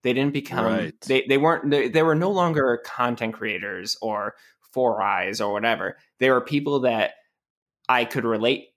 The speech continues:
Speaker 1: to, and I felt like I was li-, hanging out with every week and stuff like that. And I think that's a really, uh,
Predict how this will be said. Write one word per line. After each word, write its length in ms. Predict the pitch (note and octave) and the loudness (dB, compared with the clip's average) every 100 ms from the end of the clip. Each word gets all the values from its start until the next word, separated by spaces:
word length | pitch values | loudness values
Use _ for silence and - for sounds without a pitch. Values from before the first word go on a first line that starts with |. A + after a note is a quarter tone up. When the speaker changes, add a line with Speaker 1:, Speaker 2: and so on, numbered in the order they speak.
| _ | _
Speaker 1:
to, 340 | - C#3+ C#3+ B2+ | 0 2 4 2
and 100 | A2+ | 0
I 80 | |
felt 300 | G#2+ - B2 | -2 0 2
like 160 | A#2+ A2+ | 2 0
I 180 | F#2+ G#2 | 0 -2
was 240 | A2 - | -4 -8
li-, 160 | A2+ A#2+ - | -6 -6 -8
hanging 360 | - B2+ B2+ A#2 | -10 -2 0 2
out 160 | A#2+ A2+ | 2 2
with 120 | A2+ | 2
every 220 | A2 F#2+ | 0 -2
week 420 | A2 A#2+ A2+ - _ A#2+ | 0 0 0 -10 _ -8
and 120 | A2+ | -2
stuff 200 | A2 G2+ | -2 -2
like 160 | G2+ | -2
that. 300 | E3+ C#3+ G#2+ - - _ | 2 2 0 -4 -18 _
And 140 | C3+ C#3 | 0 0
I 60 | |
think 220 | C3+ F3+ | 2 -2
that's 240 | E3+ D3+ D3+ | 0 0 0
a 140 | A#2+ | 0
really, 440 | A#2 B2+ C3+ C3 A2+ - _ _ _ _ _ | 2 0 0 -2 -4 -10 _ _ _ _ _
uh, 420 | A2+ G2 E2+ C2+ | 0 2 0 -2